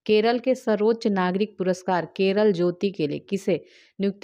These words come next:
ए, चुना गया है? टी पद्मनाभन को चुना गया है। सशस्त्र बल न्यायाधिकरण के अध्यक्ष के रूप में पुनः किसे नियुक्त किया गया है? तो ये राजेंद्र मेनन को। सत्यजीत रे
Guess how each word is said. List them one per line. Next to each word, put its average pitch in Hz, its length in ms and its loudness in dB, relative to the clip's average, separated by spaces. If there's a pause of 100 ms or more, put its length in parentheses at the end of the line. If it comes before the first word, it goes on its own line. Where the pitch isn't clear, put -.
(100)
ए, 175 100 -4
चुना 202 360 -2
गया 214 160 2
है? 220 120 0
टी 240 380 -4
पद्मनाभन 175 880 -2
को 175 180 -6
चुना 151 320 -6
गया 135 240 -10
है। 135 200 -14 (320)
सशस्त्र 240 640 -2
बल 220 260 0
न्यायाधिकरण 208 680 0
के 208 120 0
अध्यक्ष 202 440 -2
के 196 180 -2
रूप 202 220 -4
में 165 120 -4
पुनः 180 440 -2 (100)
किसे 208 300 0
नियुक्त 220 280 -4
किया 214 280 0
गया 214 220 0
है? 220 220 -6 (320)
तो 185 60 0
ये 196 200 4
राजेंद्र 190 720 2 (300)
मेनन 156 320 0
को। - 280 -10 (200)
सत्यजीत 226 800 0
रे 254 320 2